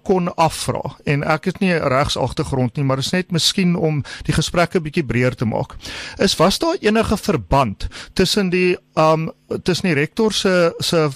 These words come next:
vraag aan Cameron om homself as kanselier beskikbaar te stel en die uitspraak wat gelewer is? Tweedens, het regter Cameron hoegenaamd die besluit geneem as gevolg van wat, ehm,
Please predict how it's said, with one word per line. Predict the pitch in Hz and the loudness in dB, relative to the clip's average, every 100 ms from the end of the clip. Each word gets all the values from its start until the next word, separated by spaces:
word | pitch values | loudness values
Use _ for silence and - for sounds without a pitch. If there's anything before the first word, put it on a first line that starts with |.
| - | -8
vraag | - 185 180 180 175 | -6 2 4 4 2
aan | 147 | 0
Cameron | 175 160 160 160 | 0 2 0 0
om | 156 | 0
homself | 165 151 175 151 - | 2 2 2 2 0
as | - 143 127 | -2 0 0
kanselier | - 143 - 131 139 | -2 -2 -2 0 0
beskikbaar | 131 131 170 185 165 | 0 -2 -2 0 -2
te | 143 | -2
stel | - 135 131 - - | 0 -2 -2 -10 -2
en | 160 | 0
die | 160 | 2
uitspraak | 160 - - 147 - | 2 2 2 2 2
wat | 117 - | -2 0
gelewer | 110 110 - | 0 0 0
is? | - - - - - - | -4 -6 -10 -16 -10 -2
Tweedens, | - 240 131 120 - - - - - _ | 2 2 2 -4 -8 -8 -16 -18 -20 _
het | 127 202 - - - | 2 2 2 -4 0
regter | 160 175 - 185 | 2 2 0 -2
Cameron | - 185 185 185 | 0 2 2 0
hoegenaamd | 131 151 78 208 160 | 0 0 0 0 -2
die | 160 151 | -2 -2
besluit | 147 196 190 - | 0 2 0 0
geneem | - 131 117 113 131 - - - _ _ _ _ - | -2 0 0 0 -2 -10 -20 -20 _ _ _ _ 2
as | 175 - - | 2 2 -2
gevolg | 160 - 254 247 - | -4 -2 0 0 0
van | - 165 160 | 2 0 0
wat, | 139 143 - | 0 0 -2
ehm, | - 147 139 | 0 2 2